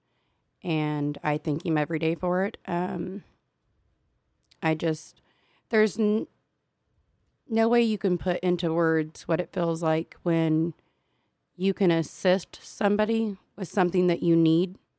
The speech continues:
or that they needed that, um, you didn't have to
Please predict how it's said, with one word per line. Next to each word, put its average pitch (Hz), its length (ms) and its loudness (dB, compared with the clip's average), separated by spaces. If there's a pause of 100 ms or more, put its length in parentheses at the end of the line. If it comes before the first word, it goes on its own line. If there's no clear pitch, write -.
(200)
or 170 120 2
that 156 280 0
they 165 120 2
needed 180 420 2 (580)
that, 165 420 2 (1600)
um, 165 560 -4 (2750)
you 190 160 0
didn't 190 580 0
have 170 400 -2
to 175 600 -2